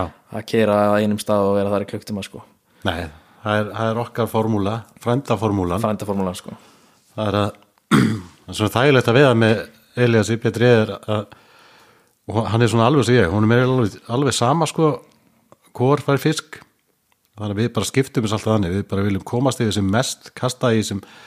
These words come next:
Speaker 2: skemmtilegustu hyljuna og annarkvort bara er ég með létt og hann með aðeins þyngra. Við erum nú sjaldnast í einhverju rosa, einhverju kjarnajarðar, sko, einhverju rosa þungu, en,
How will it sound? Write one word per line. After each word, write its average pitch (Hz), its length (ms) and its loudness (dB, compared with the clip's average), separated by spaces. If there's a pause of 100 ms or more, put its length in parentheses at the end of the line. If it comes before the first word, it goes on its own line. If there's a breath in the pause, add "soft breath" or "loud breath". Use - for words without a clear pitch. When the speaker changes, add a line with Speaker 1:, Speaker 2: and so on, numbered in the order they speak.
(440 loud breath)
Speaker 2:
skemmtilegustu 123 580 0
hyljuna 131 380 2 (800)
og 107 320 -2 (420)
annarkvort 117 420 -2
bara 104 220 0
er 98 80 0
ég 127 180 4
með 113 160 2
létt - 320 -4
og 104 80 0
hann 123 140 0
með 104 160 -4
aðeins 143 260 -4
þyngra. 143 280 0 (480 soft breath)
Við 101 140 -4
erum 101 120 0
nú 101 200 -2
sjaldnast 113 760 -2
í 117 60 2
einhverju 107 220 -2
rosa, 120 280 0 (1600 soft breath)
einhverju 110 280 -4
kjarnajarðar, 127 680 4
sko, 101 200 2 (800)
einhverju 107 640 -2
rosa 120 360 4
þungu, 104 300 2
en, 120 140 2